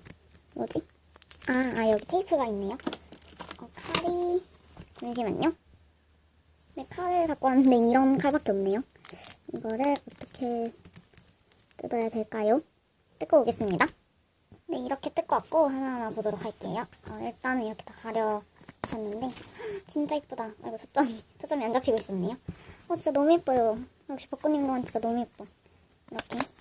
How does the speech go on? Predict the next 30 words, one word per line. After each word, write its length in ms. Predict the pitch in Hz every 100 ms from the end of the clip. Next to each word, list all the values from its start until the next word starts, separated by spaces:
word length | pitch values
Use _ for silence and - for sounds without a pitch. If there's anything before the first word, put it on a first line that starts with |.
| - - _ _ _ _ -
어? 60 | 339
어, 720 | - - _ _ _ - 403 330
너무 280 | - 285 320
예쁘다. 360 | 320 262 226 196 - _ - - - -
포토카드 420 | - - - 262
진짜 200 | 240 226
너무 160 | 208 214
예뻐요. 320 | 214 - 202 214 _ _ _ _ _ _ _ 254
이거 120 | 233
우편비만 720 | 233 359 349 311 254 247 226
받으시고 360 | 247 233 220 214
나눔하신 460 | 208 226 233 226 202
건데 420 | 196 208 208 196 - -
진짜 280 | - 226
너무 180 | 214 220
예뻐요. 260 | 175 - - _ 320
<gasps> 640 | 359 330 - - - 285
벚꽃님 300 | 285 339 330
동안 160 | 294 269
너무 140 | 262
예쁘다. 400 | 294 - 254 233 226 - - - _ _ _ _ _ _ _ _ _ _ _ -
초점이 840 | - - 311 294 294 277 262 262 -
됐다. 420 | - - - - _ _ _ _ _ - - _ - - - -
어, 120 | 330 330
진짜 180 | -
너무 220 | 240 247 320
예뻐요. 400 | 311 247 247 233
어, 180 | 302
다 100 | 311
무중국이야. 760 | 247 269 285 349 320 262 220